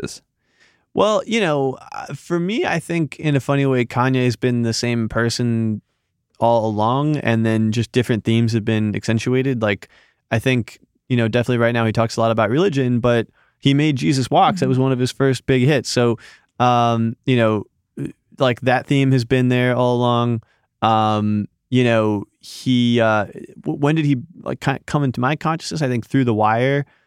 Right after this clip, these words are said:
Speaker 2: Uh,
Speaker 1: So that's two thousand four.
Speaker 2: something like that. Yeah. Uh, but that was, like, his first hit. And, and I remember being in, was it the end of high school? And, you know,
Speaker 1: And that's College Dropout.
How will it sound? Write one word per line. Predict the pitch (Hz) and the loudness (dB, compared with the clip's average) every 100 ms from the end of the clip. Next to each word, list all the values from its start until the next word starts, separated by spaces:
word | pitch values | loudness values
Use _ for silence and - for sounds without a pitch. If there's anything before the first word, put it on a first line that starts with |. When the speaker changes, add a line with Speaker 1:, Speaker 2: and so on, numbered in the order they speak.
| _ - | _ -4
Speaker 2:
Uh, | 113 110 101 101 101 | 0 2 2 2 2
Speaker 1:
So | |
that's | 107 - | 0 -2
two | - 104 | -4 0
thousand | 90 82 80 | 0 0 -2
four. | - 87 85 82 - | -2 0 0 -2 -6
Speaker 2:
something | - 127 | -8 -4
like | 123 120 | -4 -2
that. | 127 127 120 | -2 -2 -2
Yeah. | 127 123 123 - _ - | -2 0 0 -4 _ -6
Uh, | 110 104 107 | -4 -4 -6
but | - | 0
that | 139 | 0
was, | 147 | 2
like, | 135 | 0
his | 123 | -2
first | - 131 123 - _ - _ | -2 -2 -2 -4 _ -20 _
hit. | 107 120 120 - _ _ _ | -2 0 0 -4 _ _ _
And, | 120 113 110 | -4 -2 0
and | 117 113 | 0 0
I | |
remember | 117 117 117 117 113 113 110 - _ _ _ | 2 2 2 2 2 0 -2 -6 _ _ _
being | 110 113 | -8 -6
in, | 98 107 _ _ _ _ | -8 -12 _ _ _ _
was | 160 | -14
it | 165 _ _ _ _ | -14 _ _ _ _
the | - | -10
end | 117 135 | -6 -4
of | |
high | 104 110 | -2 -4
school? | - - - 403 320 _ _ _ _ _ _ _ | -4 -2 0 0 -2 _ _ _ _ _ _ _
And, | 113 110 110 107 104 101 107 - - | 0 2 2 2 0 0 -2 -6 0
you | 127 | 2
know, | 113 | 4
Speaker 1:
And | 101 | 2
that's | 98 - | 0 -2
College | 104 92 90 | -2 0 0
Dropout. | 87 85 85 82 | -4 -2 -2 -4